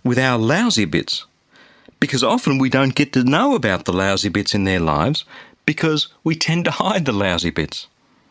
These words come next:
Men at work, they look at position and status and they see that this person's been promoted earlier than I have and they're, they're above me. But maybe they don't see what mess that person has in their personal lives at home. Or a woman looks at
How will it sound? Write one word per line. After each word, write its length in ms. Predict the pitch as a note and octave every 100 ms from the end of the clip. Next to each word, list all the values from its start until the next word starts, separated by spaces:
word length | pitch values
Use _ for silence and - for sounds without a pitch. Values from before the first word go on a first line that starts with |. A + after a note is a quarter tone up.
| _ -
Men 300 | D#3+ F3+ G3+
at 100 | D3+
work, 380 | C3+ C3+ F#2+ G#2+
they 100 | E3
look 160 | G3
at 120 | D#3+
position 460 | - A#2 F3+ G3+ F3
and 140 | C#3
status 500 | A#2 - D#3 E3+ D#3+
and 80 | C3+
they 60 | G#2
see 220 | - C#3+
that 160 | A2+ A#2
this 180 | F3+
person's 560 | - - E3+ D#3+ D#3+ C3
been 160 | C3 A#2+
promoted 400 | B2 B2+ B2+ A2+
earlier 380 | C#3 D3+ C#3
than 160 | A#2+ A#2
I 180 | C#3 D3+
have 340 | C#3+ D3+ C#3
and 120 | B2+
they're, 100 | A#2+ B2 - -
they're 180 | D3 D#3
above 360 | A#2 C3+ D#3 D3
me. 360 | C#3+ C#3+ D3 - - - - _ _ _ -
But 140 | F#2+
maybe 300 | A#2+ A3 A#3+
they 140 | A#2+ B2+
don't 220 | E3 E3
see 320 | - D3+ C#3+
what 280 | B2 C#3 -
mess 400 | B2+ D3 G3+ -
that 220 | A#2 -
person 360 | A2 F#2+ - E2+
has 300 | G2+ G2 B2
in 80 |
their 100 | B2+
personal 420 | A2+ F3 F#3 A2 F#2+
lives 300 | F#2+ A2+ B2
at 60 |
home. 340 | G3 D4+ F2 - - _ _ - - - - - -
Or 140 | D3+ D#3
a 100 | D#3+
woman 380 | D3 F#3 F#3+
looks 260 | E3+ D#3
at 80 | -